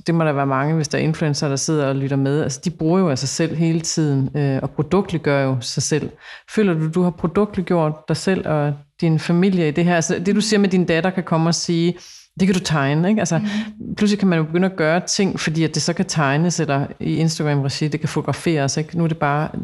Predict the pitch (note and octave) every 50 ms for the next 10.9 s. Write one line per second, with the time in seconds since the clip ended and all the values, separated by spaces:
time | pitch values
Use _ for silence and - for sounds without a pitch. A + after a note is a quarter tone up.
0 | D#3 G3+ A3 G#3+ F3+ - E3+ D#3+ C#3+ C3 C3+ D3 E3 C#3 D#3+ D#3 - - D3 C#3
1 | - C#3 C3+ C3 D3+ D3 D3 D3 - D#3+ F#3+ G3 - - - - - - - -
2 | - - - - - _ _ _ _ _ _ _ _ _ - - A3 G#3 G3+ G3
3 | F#3+ F#3 F#3 F3+ F3 F3 F3 E3+ E3+ E3 E3 E3 E3 E3 D3 - - - - -
4 | _ _ _ _ - A3 G#3+ G#3 G#3+ - - D4 D4 C#4+ B3+ A3+ G3 F#3 - F#3+
5 | G#3+ A3 G#3+ G#3+ G#3+ - A3 G#3 G3 - - - G3+ F#3 F3+ F#3 - F#3 F3 E3+
6 | E3 E3 E3 E3+ F3+ F3+ E3 C#3+ - _ _ _ _ _ _ _ _ _ _ _
7 | - G3+ G3 F#3+ - - F#3+ G3 F#3+ F#3+ F#3 - - G3+ F#3+ F#3 F3+ F3 F3 F3+
8 | F#3+ G3 F#3+ - - G#3 F#3 F3+ F3 F3 F3 E3+ E3+ F3+ F#3+ - _ _ - -
9 | - - G#3+ A3+ B3 - - C4+ A#3 G3+ - G3+ G3 F#3+ F3+ F#3+ F#3+ - - G#3
10 | F#3+ F#3+ F#3 F#3+ - - - - - - G#3 G3 F#3+ - F#3 F3 F3+ E3+